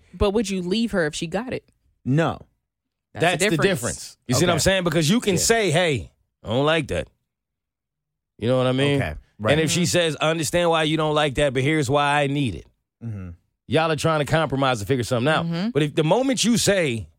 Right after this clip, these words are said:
Speaker 3: "It's disrespectful and I'm out," that feels more like control.
Speaker 1: It's, it's even a step further.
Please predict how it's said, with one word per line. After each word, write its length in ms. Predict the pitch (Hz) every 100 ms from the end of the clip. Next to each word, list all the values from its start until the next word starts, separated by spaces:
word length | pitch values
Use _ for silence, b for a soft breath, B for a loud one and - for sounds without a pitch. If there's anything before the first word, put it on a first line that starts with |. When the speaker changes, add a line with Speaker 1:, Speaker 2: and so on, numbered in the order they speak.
| _ _ _ _ _ _ _ _ _ 143
Speaker 3:
"It's 200 | 139 -
disrespectful 1200 | 87 233 208 190 - - 208 180 - 139 143 - _ _ _ -
and 100 | 170
I'm 200 | 156 143 -
out," 380 | 214 165 143 - _ _ _ _ _ _ _ _
that 160 | 131 135
feels 240 | 170 143
more 160 | 156 147
like 200 | 139 -
control. 640 | 120 - 190 226 - - _ _ -
Speaker 1:
It's, 260 | 202 - - _ -
it's 260 | 202 -
even 280 | - 233 202
a 40 | 180
step 320 | - 165 -
further. 540 | - 208 196 156 185